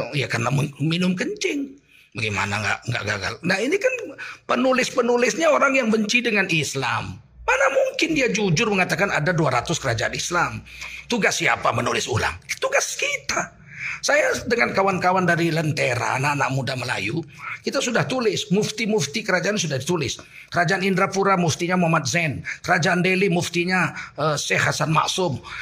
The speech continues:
Kerajaan Langkat itu semua sudah kita tulis mufti-muftinya. Jadi kita akan buat satu,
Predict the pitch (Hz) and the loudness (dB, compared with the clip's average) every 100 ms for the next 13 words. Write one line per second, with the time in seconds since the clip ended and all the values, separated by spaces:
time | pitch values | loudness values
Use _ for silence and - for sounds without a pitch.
0 | - - 170 175 170 170 180 - 190 208 | -8 0 2 4 4 4 0 2 -2 0
1 | 214 269 226 277 269 220 175 160 151 196 | -2 -2 -2 0 0 0 -2 -2 -2 -2
2 | 214 208 175 147 156 151 - 160 147 127 | 0 0 0 0 0 0 0 -2 -2 -4
3 | 101 - - - - 143 175 180 - 151 | -8 -18 -20 -20 -6 -2 -2 0 2 0
4 | 143 160 143 160 160 - 143 139 147 | 2 0 0 0 -2 -2 -4 -2 -2